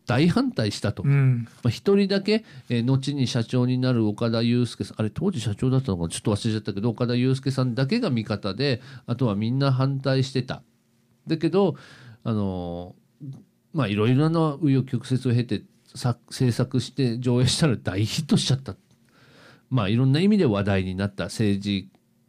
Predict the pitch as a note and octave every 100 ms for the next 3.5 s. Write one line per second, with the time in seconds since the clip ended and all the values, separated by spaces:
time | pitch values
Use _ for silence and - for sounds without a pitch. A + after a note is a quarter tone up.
0 | - G2 - B2+ - E3 D#3+ E3+ D3+ A2+
1 | F2 E2+ G#2 G2 F2+ F#2+ F2 F2+ F#2+ A2+
2 | B2+ F3+ D3 C3 A#2 A#2+ G2+ F2+ F2 E2+
3 | - F2+ G2 C3 F#3+